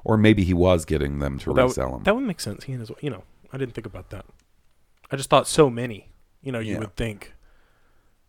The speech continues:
Speaker 2: I don't know. I don't know
Speaker 1: It
Speaker 2: if
Speaker 1: was
Speaker 2: he
Speaker 1: a lot of
Speaker 2: enterprising
Speaker 1: shirts.
Speaker 2: or if he just let, you know, was collector. 'Cause I can't, I can't hate, you know, t-shirts. I collect
Speaker 1: This is
Speaker 2: t-shirts myself.
Speaker 1: This, this fucking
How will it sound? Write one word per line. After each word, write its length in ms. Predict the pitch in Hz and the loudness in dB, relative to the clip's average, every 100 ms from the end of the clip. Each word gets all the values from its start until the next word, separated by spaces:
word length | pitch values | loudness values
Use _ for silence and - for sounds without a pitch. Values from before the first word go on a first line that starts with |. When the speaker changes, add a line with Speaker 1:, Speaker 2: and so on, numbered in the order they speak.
| - | -14
Speaker 2:
I 140 | 101 | -12
don't 120 | 90 87 | -12 -14
know. 120 | 90 113 | -8 -4
I 100 | 123 | -4
don't 100 | 101 | -4
know 60 | |
Speaker 1:
It 20 | 92 | -4
Speaker 2:
if 60 | |
Speaker 1:
was 120 | 104 | -2
Speaker 2:
he 60 | 104 | 0
Speaker 1:
a 40 | |
lot 220 | 90 80 78 | 2 0 2
of 80 | |
Speaker 2:
enterprising 720 | 170 180 98 156 135 143 156 156 | 6 6 10 12 12 10 8 6
Speaker 1:
shirts. 80 | 131 | 8
Speaker 2:
or 120 | 127 | 6
if 80 | 127 | 4
he 80 | 131 | 0
just 180 | 127 | 0
let, 160 | 127 127 | 2 2
you 80 | 127 | 0
know, 80 | 101 | -4
was 160 | 101 | -8
collector. 680 | - - 127 127 - 98 95 - - _ _ _ - | -6 0 2 2 0 -10 -10 -16 -20 _ _ _ -10
'Cause 120 | 98 | -8
I 100 | 113 | -6
can't, 280 | - 123 104 - | -4 -6 -6 -10
I 100 | 120 | -8
can't 260 | 127 131 117 | -2 2 8
hate, 280 | 147 110 - | 6 6 -2
you 140 | 127 | -4
know, 240 | 123 120 113 | 0 -2 -4
t-shirts. 520 | - 147 - 131 127 | -4 -2 2 2 4
I 160 | 117 | 2
collect 280 | 123 131 127 | 4 4 4
Speaker 1:
This 140 | 135 135 | 4 6
is 40 | |
Speaker 2:
t-shirts 280 | 143 131 127 | 4 4 2
myself. 480 | 135 156 127 107 - | 2 6 6 4 -2
Speaker 1:
This, 300 | 143 196 - - - - | -2 -2 -4 -16 -14 -4
this 300 | 147 180 - - - | 0 0 -2 -6 -2
fucking 440 | 180 180 165 | 0 0 -6